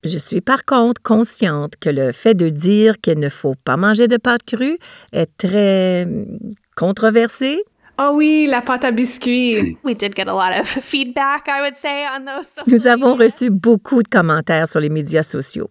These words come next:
Speaker 1: Beaucoup de gens ont dit qu'ils ne, qu'ils ne renonceraient jamais à cela. Et dans le fond, c'est votre choix. Notre travail à nous consiste donc à veiller à ce que les Canadiens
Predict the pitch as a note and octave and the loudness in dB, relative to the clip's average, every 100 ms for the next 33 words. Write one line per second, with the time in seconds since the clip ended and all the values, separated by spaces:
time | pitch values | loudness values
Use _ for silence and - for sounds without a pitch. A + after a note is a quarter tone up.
0 | - F3 C#3+ D#3+ D#3 D#3+ E3 E3 D3+ D#3 | -6 -6 -6 -8 -4 -2 0 0 0 0
1 | F3+ - D3+ D3+ - D3 - - - - | 0 0 -2 -2 -4 -6 -12 -20 -6 2
2 | F#3+ F3+ E3 G3 G3+ G3 - G3 G3+ F3+ | 6 6 6 6 6 4 2 0 0 0
3 | D#3 F#3 F#3+ F3+ E3 D#3+ - - - D3+ | 2 2 4 2 2 0 -2 -6 -6 -6
4 | - - _ _ - A4 C#4+ A#3 - F#3 | -6 -12 _ _ 0 2 4 2 2 -2
5 | F#3 - - _ _ - G#3+ A3 A3 G#3 | -4 -6 -16 _ _ -2 0 0 0 -4
6 | F3 D#3 - _ _ _ _ - F#3+ G#3 | -2 -4 -6 _ _ _ _ -2 0 0
7 | G3+ E3+ D#3+ D#3+ G3+ E3 D3 G#3 - F3+ | 0 0 2 2 2 2 2 2 2 0
8 | D3+ G3 E3 C#3+ D3+ F#3+ F3 C#3+ D3 F#3+ | 0 -2 0 0 0 0 -2 -2 2 2
9 | D#3+ F3 G3+ F3+ - D3+ C#3 F3+ F3 D3 | 4 2 2 2 0 -2 0 0 0 0
10 | D#3+ E3 | 0 -2